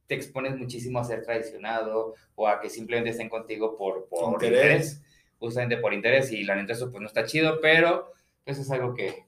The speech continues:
Speaker 1: que acompaña. Y aparte, güey, aunque no tengas drogas, te traicionan, güey. <laughs>
Speaker 2: Eso también es cierto.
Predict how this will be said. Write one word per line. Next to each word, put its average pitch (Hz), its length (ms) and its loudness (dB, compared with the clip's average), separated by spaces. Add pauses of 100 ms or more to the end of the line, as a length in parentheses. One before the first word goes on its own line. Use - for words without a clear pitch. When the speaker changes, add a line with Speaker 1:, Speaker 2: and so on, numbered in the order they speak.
Speaker 1:
que 101 100 -10
acompaña. 92 640 -10 (720)
Y - 80 2
aparte, 151 400 4
güey, 180 220 6
aunque 151 180 2
no 147 140 0
tengas 175 240 0
drogas, 165 180 -6
te 151 80 -8
traicionan, 123 460 -4
güey. - 180 -20 (560)
<laughs> - 540 2
Speaker 2:
Eso 185 280 0
también 127 280 0
es 127 100 -4
cierto. - 460 -12